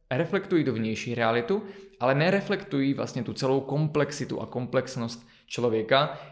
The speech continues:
který není jenom záležitostí biologickou, jenom tělem, ale také psychospirituální či psychosociospirituální entitou. A v těch všech úrovních ta závislost vzniká a upevňuje se.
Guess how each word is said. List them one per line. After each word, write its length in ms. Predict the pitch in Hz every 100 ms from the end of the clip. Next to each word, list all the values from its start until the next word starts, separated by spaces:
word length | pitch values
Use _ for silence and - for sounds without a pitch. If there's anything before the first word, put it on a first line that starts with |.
| -
který 720 | - - 185 180 120 107 107
není 360 | 120 160 180 156
jenom 220 | 135 117
záležitostí 960 | 113 120 123 120 139 123 - 107 - -
biologickou, 840 | 104 139 123 127 123 - - 135
jenom 240 | 135 113 -
tělem, 560 | 110 110 160 214 - - - _
ale 200 | 113 117
také 360 | 117 127 131 123
psychospirituální 1900 | - - 143 - 131 127 - - - - 135 139 131 120 110 107 107 107 107
či 120 | -
psychosociospirituální 2250 | 104 139 - 131 120 - - 135 - 127 120 117 - - - - 160 156 123 120 123 127 139
entitou. 440 | 135 127 98 - - _ _ -
A 60 |
v 80 | -
těch 140 | 160
všech 360 | - - 190 -
úrovních 480 | 180 170 139 117 -
ta 160 | 113
závislost 800 | 113 120 127 131 - 127 - - - _ - - -
vzniká 520 | 147 156 156 156 151
a 200 | - -
upevňuje 440 | 135 135 131 131
se. 280 | 131 117